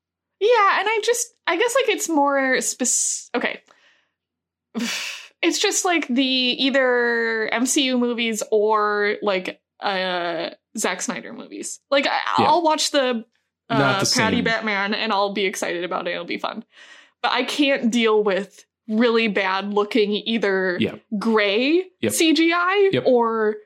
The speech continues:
Speaker 2: Yep.
Speaker 1: rainbow C G I.
Speaker 2: Yep. Yep. Zack Snyder is much worse in that respect, I think.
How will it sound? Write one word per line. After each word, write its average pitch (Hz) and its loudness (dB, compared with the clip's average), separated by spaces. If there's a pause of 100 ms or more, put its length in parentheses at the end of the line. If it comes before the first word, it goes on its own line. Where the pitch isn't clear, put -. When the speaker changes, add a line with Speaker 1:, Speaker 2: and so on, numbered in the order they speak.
Speaker 2:
Yep. 220 -2
Speaker 1:
rainbow 233 4
C 254 2
G 247 0
I. - 0
Speaker 2:
Yep. 170 -4
Yep. - -4 (600)
Zack 131 0
Snyder 113 0
is 101 -2
much 98 -8
worse 90 -6
in 95 -8
that 90 -6
respect, - -8
I 95 -12
think. - -16